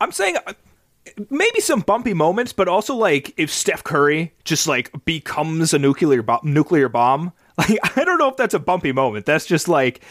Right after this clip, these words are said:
you happen to fall in the way of one of the greatest heat check guy, probably the greatest heat check guy of all time. But I also think that was a really interesting matchup where the Warriors were kinda throwing some stuff at the Cavs,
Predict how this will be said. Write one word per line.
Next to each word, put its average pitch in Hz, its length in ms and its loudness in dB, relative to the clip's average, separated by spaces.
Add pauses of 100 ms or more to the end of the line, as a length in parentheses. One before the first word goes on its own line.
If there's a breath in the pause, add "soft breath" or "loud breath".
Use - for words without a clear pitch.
(240 loud breath)
you 180 240 4
happen 165 360 -2
to 147 80 -4
fall 156 240 4
in 143 60 0
the 127 80 -4
way 123 220 2
of 113 100 0
one 120 160 0
of 113 60 -6
the 120 60 -6
greatest 120 420 -2
heat 127 140 -6
check 104 220 -4
guy, 110 120 -4
probably 311 380 0
the 196 60 -4
greatest 175 280 -2
heat 147 120 -2
check 120 220 -2
guy 107 300 -2 (260 loud breath)
of 131 140 -4
all 117 160 2
time. 123 260 -2
But 160 160 -2
I 208 80 0
also 285 380 0
think 175 240 0
that 170 160 0
was 160 100 -6
a 160 60 -4
really 160 320 4
interesting 151 500 0
matchup 123 440 -2
where 135 340 2 (240 loud breath)
the 156 100 0
Warriors 277 400 2
were 202 80 0
kinda 196 220 -4
throwing 175 300 0
some 131 100 -8
stuff - 320 -2
at - 80 -16
the 110 60 -16
Cavs, - 520 -12